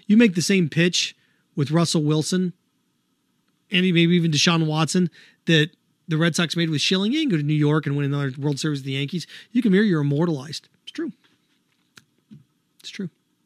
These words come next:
So there you go. Harp on Sports, the Bar, Podcast Media, Audio, Radio Network. Follow, share, like, subscribe at Harp on Sports on all your social media handles, Twitter, Instagram,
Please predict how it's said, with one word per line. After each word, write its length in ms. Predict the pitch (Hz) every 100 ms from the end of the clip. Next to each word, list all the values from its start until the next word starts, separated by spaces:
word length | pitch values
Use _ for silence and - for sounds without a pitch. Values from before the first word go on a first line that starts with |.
| _ _ _ - - -
So 140 | 180
there 100 | 226
you 80 | 226
go. 120 | 185
Harp 280 | 143 226 247
on 160 | 240
Sports, 360 | 185 262 247 -
the 60 | 202
Bar, 320 | 220 226 226
Podcast 460 | 208 226 220 220
Media, 260 | 220 226 220
Audio, 380 | 214 226 233 220
Radio 300 | 226 233 220
Network. 340 | 226 233 226 - - -
Follow, 300 | 285 294 269
share, 300 | - 285 262
like, 320 | 247 269 -
subscribe 680 | - 185 - - 247 254 254
at 180 | 247 240
Harp 240 | 240 240
on 240 | 247 247 233
Sports 600 | - - 240 247 240 - - - - -
on 140 | 190
all 340 | 208 214 226
your 640 | 220 214 214 214 208 190 175
social 300 | - 220 214
media 320 | 220 214 196
handles, 440 | 175 240 240 247
Twitter, 260 | - 180 185
Instagram, 520 | 180 170 185 180 180